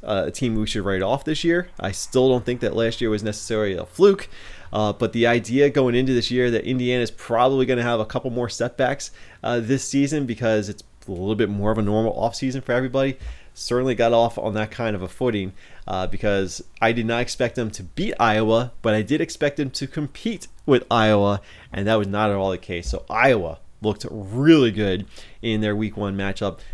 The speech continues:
against the Hoosiers, and for my money, that is the most impressive performance we saw out of any Big Ten team uh, around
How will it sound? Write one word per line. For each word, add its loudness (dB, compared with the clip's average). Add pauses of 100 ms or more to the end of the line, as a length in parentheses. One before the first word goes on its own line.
(100)
against -4
the -6
Hoosiers, -2 (260)
and -2 (100)
for -8
my 2
money, 0 (160)
that 6
is 4
the -2
most 0
impressive -2
performance -4
we -4
saw 2
out 2
of -4
any 2
Big -2
Ten -2
team -4 (400)
uh, 4
around 0